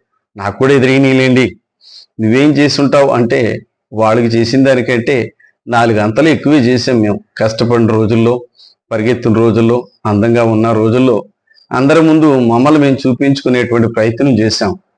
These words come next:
ఇక వయసు మళ్ళీపోయింది కదండి, ఇది చాలించుకున్నాం, తగ్గించుకున్నాం.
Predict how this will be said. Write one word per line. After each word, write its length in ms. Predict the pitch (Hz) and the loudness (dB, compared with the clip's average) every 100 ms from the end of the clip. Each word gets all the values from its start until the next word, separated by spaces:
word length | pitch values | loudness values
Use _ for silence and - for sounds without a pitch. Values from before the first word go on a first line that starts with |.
| _ _ _ | _ _ _
ఇక 80 | 123 | -4
వయసు 360 | 104 107 - | -2 0 0
మళ్ళీపోయింది 500 | 123 120 123 127 120 | 0 0 0 -2 0
కదండి, 340 | 127 120 123 202 | 0 0 0 -2
ఇది 420 | - _ - 107 - | -6 _ -12 -6 -2
చాలించుకున్నాం, 640 | 104 127 131 - 123 135 | 0 0 -2 -2 0 0
తగ్గించుకున్నాం. 800 | 147 113 113 117 117 113 107 | 0 0 0 -2 -2 -2 -2